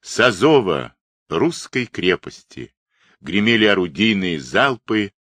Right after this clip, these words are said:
из забранных у турок пушек и из четырех казачьих фальконетов. Эхо приветливо отвечало с дона реки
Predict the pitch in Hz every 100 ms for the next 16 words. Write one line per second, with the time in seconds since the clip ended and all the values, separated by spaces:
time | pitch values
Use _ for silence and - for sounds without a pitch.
0 | _ 95 85 - 95 101 87 87 82 -
1 | _ 82 - 82 73 65 _ _ 104 143
2 | - 123 _ _ _ _ _ - 120 -
3 | - 107 - 95 - 90 107 - 78 71
4 | 80 95 - 92 - _ _ _ 80 78
5 | - 65 64 57 60 _ _ _ _ _
6 | _ _ _ - 135 156 - 135 - 78
7 | 65 76 135 - 117 110 113 110 - _
8 | 82 - 73 - 80 85 78 69 - 78
9 | 73 65 60 - - 139 147